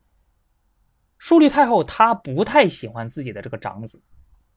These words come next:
主要其实是因为政见不同。耶律倍这个人吧，特别喜爱汉族文化啊，你别看他是契丹人，他特别推崇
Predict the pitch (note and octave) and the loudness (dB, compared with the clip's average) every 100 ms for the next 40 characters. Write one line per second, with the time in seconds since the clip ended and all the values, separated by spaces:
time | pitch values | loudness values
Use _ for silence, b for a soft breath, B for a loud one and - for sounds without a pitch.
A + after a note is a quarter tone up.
0 | _ - A#2 D#3 A#3 F3 - D#3 D#3+ C#3+ | _ -10 -2 0 0 0 -6 -8 -8 -10
1 | C#3+ D#3 D3+ - C#4 C3 C3 G#2+ - - | -10 -12 -12 -4 -4 -2 -8 -12 -16 -20
2 | - _ _ _ _ _ _ _ _ _ | -20 _ _ _ _ _ _ _ _ _
3 | _ _ A#3+ D#4+ D4 D4+ D#4 D3+ B2+ G2 | _ _ 2 6 6 4 0 0 -4 -8
4 | F#2 F#2+ - _ - D4 C#4+ C3 C3 D3+ | -12 -16 -16 _ -4 0 2 2 -2 -6
5 | - A2 G2 G#2+ - _ - - C#3 B2+ | -8 -10 -8 -8 -10 _ -4 -2 -2 -6
6 | G2 E2+ - - _ _ A#2 A#2 B2 B2+ | -14 -16 -18 -20 _ _ -10 -8 -4 -2
7 | G#3 G3+ F#3+ G3 - A#2+ B2 - _ _ | -2 -2 -4 -6 -10 -10 -12 -18 _ _
8 | _ _ _ - - - E4+ G3 C#3 C3+ | _ _ _ -6 -6 0 2 4 2 -2
9 | G#3 F#3 A2+ | -8 -8 -12